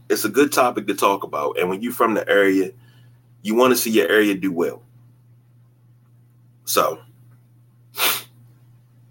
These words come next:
<sighs> let's move on to the next topic. Kevin Durant versus Ryan Davis.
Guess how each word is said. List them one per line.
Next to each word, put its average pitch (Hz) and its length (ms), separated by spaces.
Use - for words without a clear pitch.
<sighs> - 40
let's 127 200
move 113 240
on 104 320
to - 80
the 87 80
next 90 280
topic. - 340
Kevin 190 380
Durant 120 420
versus 95 380
Ryan 95 400
Davis. - 640